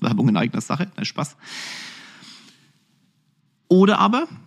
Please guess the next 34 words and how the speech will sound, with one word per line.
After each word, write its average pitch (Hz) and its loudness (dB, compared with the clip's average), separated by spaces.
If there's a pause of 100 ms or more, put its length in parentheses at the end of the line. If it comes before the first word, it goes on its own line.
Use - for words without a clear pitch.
(800)
er 165 4
erkennt 165 4
es 139 -2
nicht, 165 6
der 214 0
Chef, 247 -2
er 139 2
hat 127 0
nicht 165 6
registriert, 202 0
dass 202 -2
du 202 0
es - 0
tust, - 0
dann 185 6
weis 151 6
ihn 139 4
drauf 123 0
hin. 247 6 (120)
Und 113 -4
wenn 127 0
dann 120 -2
immer 320 0
noch 175 4
nichts 123 2
passiert, - -6 (1200)
ja, - -4
dann 107 -4
kannst 120 -6
du 131 -2
die 135 0
Loyalität 143 0
mal 127 -2
hinterfragen 110 -4